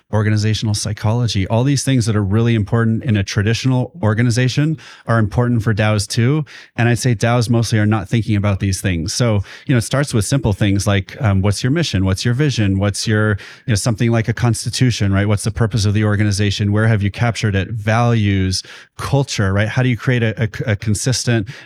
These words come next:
and positive culture that helps the organization achieve its mission? So a lot of daos don't have these basic things, let alone some kind of process or hierarchy or just something. It doesn't have to be top down. It doesn't have to be centralized, but it has to be something that allows a large group of people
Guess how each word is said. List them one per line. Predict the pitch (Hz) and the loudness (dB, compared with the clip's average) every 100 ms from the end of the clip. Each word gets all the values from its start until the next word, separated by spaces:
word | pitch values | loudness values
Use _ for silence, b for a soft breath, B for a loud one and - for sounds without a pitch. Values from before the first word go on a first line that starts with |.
| - | -4
and | 90 | -2
positive | 127 123 107 104 | 0 0 0 -2
culture | - 127 - 110 | 0 -2 0 0
that | 98 | 0
helps | - 120 107 | 0 -2 -2
the | - | -4
organization | 110 107 107 107 98 104 | -2 0 0 0 0 -2
achieve | - 104 | -2 -2
its | 95 - | -2 -2
mission? | 156 - 87 73 B B | -2 -2 -6 -8 B B
So | 139 | -2
a | |
lot | 127 160 | 0 0
of | 160 | 0
daos | 160 160 | 0 0
don't | 143 135 | 2 2
have | 131 | 2
these | 131 107 | 0 0
basic | 123 113 110 | 0 0 0
things, | 147 147 98 | 0 0 0
let | 135 139 | 0 2
alone | 113 127 165 127 | 2 2 2 0
some | - 113 | 0 -2
kind | 104 113 113 | 0 0 2
of | 110 101 - B B B - | 0 0 -4 B B B -6
process | - 123 120 135 120 120 113 | 0 2 2 2 2 2 0
or | 113 92 | 0 -2
hierarchy | - 127 123 123 110 - 113 113 107 104 B B - | 0 0 2 2 -2 -2 0 2 0 -2 B B -2
or | 113 113 110 113 | 0 2 2 0
just | - 165 - - | -2 -4 -4 -8
something. | - 190 214 143 | -2 -2 0 0
It | 113 - | 0 0
doesn't | 185 196 | 0 2
have | 139 170 - | 2 2 -2
to | 131 | -2
be | 135 117 | 0 0
top | 127 120 | 0 -2
down. | - 127 123 | 0 0 2
It | 104 | 2
doesn't | 135 131 | 2 2
have | 123 123 | 2 0
to | 120 | -2
be | 107 | -2
centralized, | - 147 143 131 107 104 101 - | 0 -2 0 0 0 0 0 -2
but | 113 107 B B - | -2 -4 B B -2
it | |
has | 120 139 | 0 0
to | - | -2
be | 127 110 | -2 -2
something | - 120 113 117 | 0 0 0 0
that | 110 | 2
allows | 104 104 113 101 | 0 2 2 0
a | |
large | 101 104 110 - | 0 2 0 0
group | 113 104 | -2 -2
of | 101 | -2
people | 113 107 135 143 | -2 0 0 0